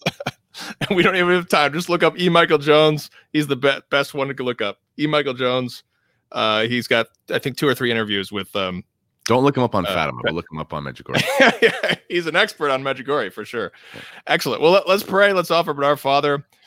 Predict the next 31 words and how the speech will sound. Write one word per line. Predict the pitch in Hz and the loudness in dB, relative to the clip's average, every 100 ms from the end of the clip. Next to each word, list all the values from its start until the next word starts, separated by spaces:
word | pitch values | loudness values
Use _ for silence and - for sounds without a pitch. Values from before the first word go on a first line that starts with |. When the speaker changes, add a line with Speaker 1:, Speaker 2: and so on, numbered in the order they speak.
| - | -4
Speaker 1:
Uh, | 117 117 113 110 110 _ - - - - _ _ | 0 2 2 0 -4 _ -20 -20 -20 -20 _ _
to | - 135 | -10 -8
take | - 190 214 | 0 0 2
the | 160 | 0
message | 147 170 165 139 | 2 2 0 -4
of | 120 | -4
Fatima | 135 147 139 127 117 | -2 0 -2 -6 -6
into | 151 175 147 | -6 -6 -6
your | 123 | -6
daily | 113 135 117 | -2 -2 -2
lives. | 110 117 104 | 0 0 0
We | 113 | -6
didn't | 123 | -6
even | 110 107 110 - | -6 -6 -8 -8
apply | - - 151 139 | -8 0 2 2
it | 104 | 0
very | - 104 | -2 -2
much | 101 95 - | -2 -6 -6
today, | 98 | -8
but | 92 104 _ _ _ _ | -8 -10 _ _ _ _
this | 139 143 | -6 -4
is | 147 | 0
what | 131 123 | 2 2
we | 117 | 2
tried | - 156 156 | 2 2 2
to | 143 | 2
do | 127 123 117 104 | 0 0 -2 -4
before | 110 - - 143 | -6 -4 0 0
we | 127 | 0
started | - - 151 160 117 | -4 2 4 6 4
Lent, | 98 92 92 | 0 -4 -8